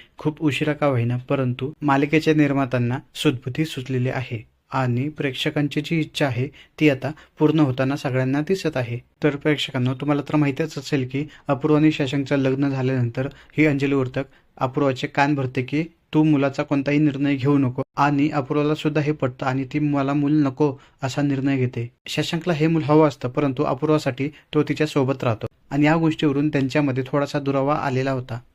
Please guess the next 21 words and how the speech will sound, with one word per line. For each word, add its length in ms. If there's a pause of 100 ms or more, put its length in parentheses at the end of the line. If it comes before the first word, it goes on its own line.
(240)
कानेटकर 500
कुटुंबाला 540
समजल्यानंतर 760
सुद्धा 320 (100)
ते 160
खूप 200 (160)
नाराज 340
आणि 200
दुःखी 300
होते. 300 (340)
अपूर्वाच्या 520 (300)
मूल 160
नको 280
असण्याच्या 440
निर्णयामुळे 640 (280)
कानेटकर 480
कुटुंबातील 680 (340)
सगळं 320
वातावरण 500
प्रचंड 400
बिघडलेलं 600